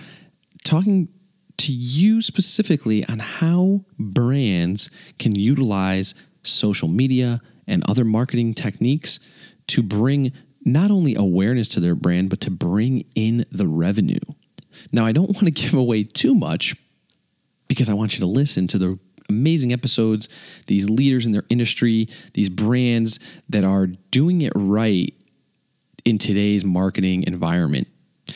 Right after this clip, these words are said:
I can't thank you enough for listening through, uh, episode zero. I wanted to keep it really brief today, give you an introduction to what is going on, who we're gonna have on, a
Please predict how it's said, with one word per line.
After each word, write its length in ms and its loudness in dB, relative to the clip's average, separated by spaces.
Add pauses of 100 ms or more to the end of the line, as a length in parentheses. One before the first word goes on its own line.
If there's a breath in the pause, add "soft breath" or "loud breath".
(520 loud breath)
I 20 -2
can't 240 2
thank 180 0
you 80 2
enough 200 0
for 120 -4
listening 440 0
through, 640 0 (280 loud breath)
uh, 280 -2 (320)
episode 500 -2
zero. 480 0 (160 loud breath)
I 80 -4
wanted 260 2
to 80 -4
keep 80 0
it 80 4
really 200 2
brief 320 0
today, 340 0
give 180 0
you 320 2
an 120 0 (100)
introduction 800 0
to 100 0
what 320 0
is 140 -4
going 300 0
on, 260 0
who 200 0
we're 120 2
gonna 200 -2
have 260 -6
on, 420 0 (240 loud breath)
a 80 -20